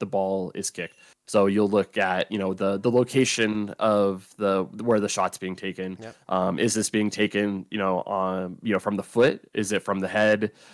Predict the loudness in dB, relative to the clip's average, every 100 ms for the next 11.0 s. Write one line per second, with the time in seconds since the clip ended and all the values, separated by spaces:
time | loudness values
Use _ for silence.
0 | _ 0 2 0 0 0 0 0 -2 -4
1 | -2 2 4 4 2 -2 -8 -6 -8 -4
2 | -4 -4 -8 -8 -8 -8 -6 -6 -8 -10
3 | -10 -8 -6 -4 -4 -6 -6 -6 -8 -12
4 | -20 _ -2 2 2 2 0 0 0 -2
5 | -4 -6 -6 -8 0 0 2 -6 -10 -10
6 | -10 -8 -4 -4 -4 -4 -6 -4 -6 -6
7 | -6 -6 -8 -8 -6 -4 -4 -4 2 2
8 | 2 -4 -8 -12 -8 -8 -8 -12 -20 _
9 | -4 -2 0 0 0 0 -2 -2 -4 -4
10 | -6 -8 -6 -8 0 2 2 0 -2